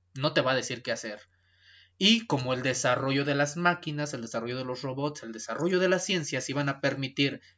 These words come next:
que todo ese trabajo sucio que no queremos hacer, todo ese trabajo repetitivo, monótono y aburrido que no, que a nadie le gusta hacer, como sacarle brillo a un tornillo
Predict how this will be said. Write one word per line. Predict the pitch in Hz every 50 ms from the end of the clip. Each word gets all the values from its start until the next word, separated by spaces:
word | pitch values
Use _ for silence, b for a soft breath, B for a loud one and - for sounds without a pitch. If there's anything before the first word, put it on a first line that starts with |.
| b b
que | - 131 123
todo | - - 185 185 202 220 220 226 226 226
ese | 220 220 226 214
trabajo | 220 156 143 139 151 151 - 175 151
sucio | - - 170 160 - - 151 143
que | - 127
no | 123 135 131
queremos | - 143 135 135 135 135 -
hacer, | 117 104 - - 123 123 120 - b b b b b
todo | - 165 175 180 190
ese | 185 -
trabajo | - 170 147 139 147 143 - 170
repetitivo, | 143 135 123 - 131 117 - 135 131 - - 170 170 165 156 147 156 160 147
monótono | 143 127 127 131 135 139 151 151 151 - 160 147 143 139
y | 127
aburrido | 123 117 127 139 143 147 156 165 151 143 135 135
que | - 123 117 117
no, | 120 131 156 190 214 214 - - - -
que | - 131
a | 120
nadie | 120 123 135 180 233 240 170
le | 131 123
gusta | 131 147 143 - 131
hacer, | 120 - 131 131 127
como | - 135 123 117 110 110 113 B B B B B B B B B
sacarle | - - 117 107 - - 143 135 131 127 135 135 131
brillo | 117 127 131 131 127 135 131
a | 127 120
un | 120 123 127 -
tornillo | - 120 113 117 123 127 131 131 127 123 131 127 123 117